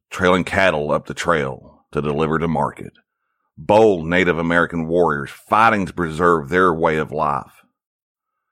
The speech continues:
Settlers and soldiers just as determined to fight back and take the land that they felt that they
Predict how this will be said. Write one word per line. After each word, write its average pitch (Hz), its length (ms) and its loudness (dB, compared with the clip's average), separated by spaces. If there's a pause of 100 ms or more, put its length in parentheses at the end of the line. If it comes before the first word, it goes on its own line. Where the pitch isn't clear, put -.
(340)
Settlers 110 580 2
and 113 240 2
soldiers 85 540 2
just 139 260 2
as 82 120 -10
determined 85 400 -2
to 69 60 -8
fight 107 460 0
back 92 260 0
and 76 140 -14
take 135 400 -2 (100)
the 95 120 -2
land 78 420 -6 (220)
that 82 240 -2
they 95 180 2
felt 92 520 0 (140)
that - 200 -12
they 127 420 4